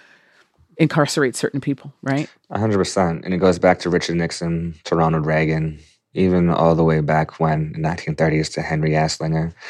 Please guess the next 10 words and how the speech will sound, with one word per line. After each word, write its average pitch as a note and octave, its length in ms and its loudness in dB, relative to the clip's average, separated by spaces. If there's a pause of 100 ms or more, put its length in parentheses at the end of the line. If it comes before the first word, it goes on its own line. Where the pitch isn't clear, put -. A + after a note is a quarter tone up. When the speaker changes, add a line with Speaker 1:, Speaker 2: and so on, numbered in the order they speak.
(680)
Speaker 2:
African G#2 360 4
Americans E2+ 460 2
and E2 80 -2
Caucasians D#2+ 560 -2
both D#2+ 260 -4
use D#2 140 -4
cannabis E2 320 -4
at D#2+ 60 -4
similar D#2 340 -2
rates, D#2+ 460 -2